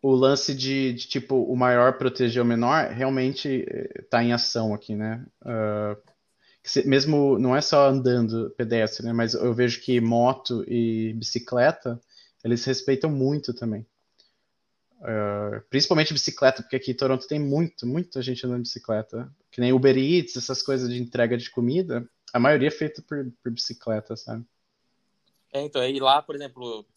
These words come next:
Speaker 2: aí, aí chega uma hora que você acos-, que eu acostumei lá. Eu chego na, na calçada, eu atravesso e... sem ligar. E na hora que eu voltei aqui, eu já era, já dava pra ter, ter acostumado de novo, tá ligado?
Speaker 1: <laughs> Sim, sei bem como é.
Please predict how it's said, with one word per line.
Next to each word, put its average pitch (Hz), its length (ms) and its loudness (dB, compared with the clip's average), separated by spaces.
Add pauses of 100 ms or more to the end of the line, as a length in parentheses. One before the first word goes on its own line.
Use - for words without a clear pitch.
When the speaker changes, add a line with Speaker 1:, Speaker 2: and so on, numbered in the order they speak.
(340)
Speaker 2:
aí, 170 220 -6
aí 165 100 -8
chega 165 180 -12
uma 160 100 -6
hora 165 60 -6
que - 40 -20
você 180 80 -10
acos-, - 300 -12
que 160 60 -8
eu 160 60 -2
acostumei 254 480 -12
lá. 151 240 -4 (100)
Eu 135 180 -6
chego 151 260 -10
na, 175 180 -8 (140)
na 156 140 -10
calçada, 151 480 -6
eu 214 40 -4
atravesso 226 540 -8 (200)
e... 302 140 -14 (880)
sem - 140 -8
ligar. 185 240 2
E - 20 0
na 175 80 -6
hora 185 60 -6
que 196 80 -8
eu 160 40 -2
voltei 180 300 -4
aqui, 175 320 -6
eu 196 220 -2
já 175 100 -4
era, 175 180 -6
já 156 140 -4
dava 165 220 -4
pra 165 140 -4
ter, 160 180 -8 (320)
ter 170 80 -10
acostumado 160 420 -8
de 180 120 -12
novo, 147 280 -8
tá 131 120 -14
ligado? 123 360 -12 (240)
Speaker 1:
<laughs> 139 540 2
Sim, 110 320 -4 (120)
sei 117 200 -4
bem 117 180 2
como 117 220 -4
é. 113 100 -8